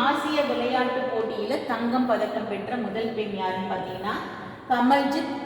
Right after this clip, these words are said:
சந்து அவங்க. சரிங்களா? நெக்ஸ்ட், ஃபர்ஸ்ட் விமன் to climb மவுண்ட் எவரெஸ்ட்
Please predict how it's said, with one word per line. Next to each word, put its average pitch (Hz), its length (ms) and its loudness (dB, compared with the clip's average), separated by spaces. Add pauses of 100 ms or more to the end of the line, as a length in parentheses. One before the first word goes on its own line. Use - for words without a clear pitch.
(120)
சந்து 202 340 0 (100)
அவங்க. 170 220 -2 (200)
சரிங்களா? 226 400 0 (640)
நெக்ஸ்ட், 262 340 -2 (1000)
ஃபர்ஸ்ட் 247 420 0
விமன் 269 400 0
to 254 80 -2 (180)
climb 247 400 2 (340)
மவுண்ட் 240 320 0 (140)
எவரெஸ்ட் 220 480 0